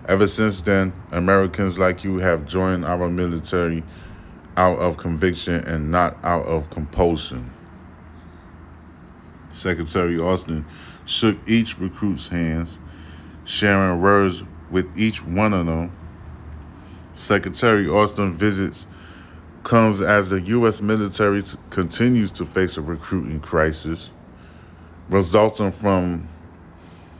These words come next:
the robust job market, the end of wars overseas, and higher rates of P T S D.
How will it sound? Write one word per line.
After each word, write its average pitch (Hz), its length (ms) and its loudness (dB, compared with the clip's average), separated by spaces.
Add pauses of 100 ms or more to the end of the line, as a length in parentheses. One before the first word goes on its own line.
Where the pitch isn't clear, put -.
(300)
the 90 100 4
robust 101 720 4
job 101 400 4
market, 85 600 -4 (680)
the 90 220 -2
end 110 180 4
of 95 220 0
wars 98 400 6
overseas, 98 800 0
and 82 240 -2
higher 92 340 2
rates 87 360 -2
of 80 260 -4
P 92 160 -4
T 85 260 -4
S 80 280 -4
D. 71 260 -8